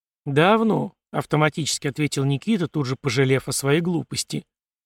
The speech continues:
В том, что сморозил глупость, начав отвечать ей, он убедился уже через минуту.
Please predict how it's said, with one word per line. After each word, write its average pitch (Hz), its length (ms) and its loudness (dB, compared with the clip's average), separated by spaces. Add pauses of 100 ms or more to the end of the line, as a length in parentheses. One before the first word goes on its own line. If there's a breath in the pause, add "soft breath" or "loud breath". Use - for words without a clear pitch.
(680)
В - 40 -14
том, 247 160 4
что 214 140 0
сморозил 208 560 4
глупость, 220 460 0
начав 160 400 0
отвечать 170 580 -2
ей, 185 80 2
он 160 120 2
убедился 170 540 0
уже 160 160 0
через 156 300 -2
минуту. 147 540 -2